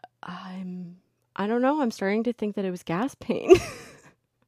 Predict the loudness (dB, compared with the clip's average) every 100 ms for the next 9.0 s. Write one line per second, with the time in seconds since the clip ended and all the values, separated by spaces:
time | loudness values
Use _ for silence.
0 | _ _ -20 _ _ -16 -14 -14 -16 -20
1 | -4 2 2 2 -2 -2 4 6 6 4
2 | 0 2 2 2 0 -2 -2 -2 -4 -6
3 | -8 -2 -2 0 -2 -2 -4 -2 -2 -4
4 | -4 -2 -4 -6 -6 -4 -4 -4 -4 -6
5 | -6 -8 -4 -4 -4 -8 -12 -18 -16 -10
6 | -8 -6 -6 -4 -8 -10 -10 -10 -10 -10
7 | -8 -6 -4 -4 -6 -8 -18 -20 -20 -20
8 | -20 -20 -20 -20 -20 _ 4 6 6